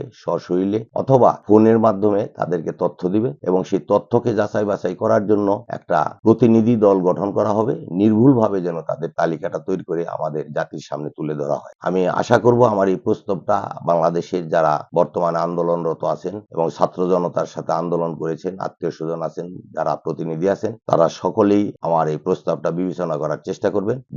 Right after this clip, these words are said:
যত দ্রুত সম্ভব এই তালিকাটা আমাদের জনসমক্ষে তুলে আনার খুবই দরকার বলে আমি মনে করি। তা আশা করি আপনারা যে যেখানে আছেন ভালো থাকবেন, নিজেকে সুরক্ষিত রাখবেন, যে আমাদের চব্বিশের আন্দোলনের শহীদের পূর্ণ একটা নির্ভুল তালিকা চাই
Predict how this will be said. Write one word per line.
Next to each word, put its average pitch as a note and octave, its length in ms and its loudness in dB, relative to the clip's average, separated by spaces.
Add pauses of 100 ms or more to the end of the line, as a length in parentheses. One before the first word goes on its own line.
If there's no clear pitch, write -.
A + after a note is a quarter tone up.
যত A2+ 180 8 (160)
দ্রুত B2 200 8 (180)
সম্ভব G#2+ 320 10 (280)
এই F#2+ 100 -4 (180)
তালিকাটা F#2+ 460 2 (260)
আমাদের F2 340 0
জনসমক্ষে F2 680 0 (100)
তুলে D#2+ 240 -2
আনার D#2 200 -2 (160)
খুবই G2 240 2 (280)
দরকার F2+ 340 0
বলে D#2 180 -4
আমি D2 100 -8 (100)
মনে D2 140 -8
করি। - 200 -14 (120)
তা - 60 -4 (100)
আশা B2 200 2
করি B2 140 4 (100)
আপনারা A#2 260 4 (100)
যে G2+ 80 2 (120)
যেখানে G#2 320 -2
আছেন G2 160 -4 (100)
ভালো F2+ 220 0
থাকবেন, F2 260 -4 (100)
নিজেকে D#2+ 340 -6
সুরক্ষিত D#2+ 420 -6 (100)
রাখবেন, F#2 260 -4 (140)
যে E2+ 60 -8 (120)
আমাদের F#2+ 300 4 (180)
চব্বিশের G#2+ 520 4 (200)
আন্দোলনের F#2+ 520 2 (120)
শহীদের G2+ 440 2 (100)
পূর্ণ G#2 260 0 (360)
একটা D#2+ 220 -12 (140)
নির্ভুল E2+ 360 -2 (140)
তালিকা E2 340 -6
চাই G#2 240 -6